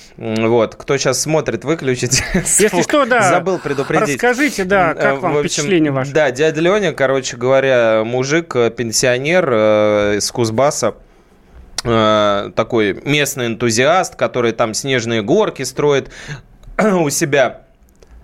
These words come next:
Speaker 1: в посёлке Инской Беловского района, а, и, э, две новые дороги, детскую площадку, то есть такой вот г-, городской энтузиаст, клёвый мужик, вот, и он, э, представил проект крытого катка. Ему дали за это,
Speaker 2: Ну,
Speaker 1: на
Speaker 2: кстати,
Speaker 1: это миллион.
Speaker 2: ему,
Speaker 1: Почему
Speaker 2: конечно,
Speaker 1: нет?
Speaker 2: на него <laughs> не,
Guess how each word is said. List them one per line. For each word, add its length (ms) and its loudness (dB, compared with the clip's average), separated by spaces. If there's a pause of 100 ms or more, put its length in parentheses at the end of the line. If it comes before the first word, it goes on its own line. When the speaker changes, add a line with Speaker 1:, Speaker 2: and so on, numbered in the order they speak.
(200)
Speaker 1:
в 100 -14
посёлке 540 0
Инской 500 0 (240)
Беловского 640 0
района, 480 0 (260)
а, 320 4
и, 600 2
э, 400 2
две 240 0
новые 340 2
дороги, 520 0
детскую 360 -4
площадку, 500 0
то 40 -2
есть 140 -4
такой 300 0
вот 120 -12
г-, 220 -2
городской 540 0
энтузиаст, 560 -2
клёвый 360 0
мужик, 400 -2 (240)
вот, 300 0
и 20 2
он, 240 2
э, 760 2
представил 500 0
проект 380 -2
крытого 360 -2
катка. 420 -2
Ему 200 -4
дали 200 0
за 140 -2
это, 120 2
Speaker 2:
Ну, 100 4
Speaker 1:
на 40 -6
Speaker 2:
кстати, 360 0
Speaker 1:
это 100 0
миллион. 180 -2
Speaker 2:
ему, 80 -10
Speaker 1:
Почему 220 2
Speaker 2:
конечно, 180 2
Speaker 1:
нет? 120 -2
Speaker 2:
на 80 0
него 240 2
<laughs> 20 4
не, 60 0